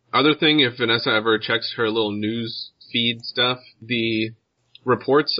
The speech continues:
of beholders when that first happened, and there were just people reporting, like, all this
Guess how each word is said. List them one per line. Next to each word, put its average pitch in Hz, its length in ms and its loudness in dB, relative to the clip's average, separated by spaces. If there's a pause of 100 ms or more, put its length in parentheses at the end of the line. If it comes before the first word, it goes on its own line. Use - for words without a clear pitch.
of 123 280 0
beholders 127 760 0 (180)
when 120 180 2
that 113 220 2
first 120 240 2
happened, 123 500 0
and 110 80 0
there 107 120 -2
were 107 100 2
just 107 200 -10
people 123 240 -4
reporting, 110 440 0
like, 104 180 -2
all 104 160 0
this 107 220 -2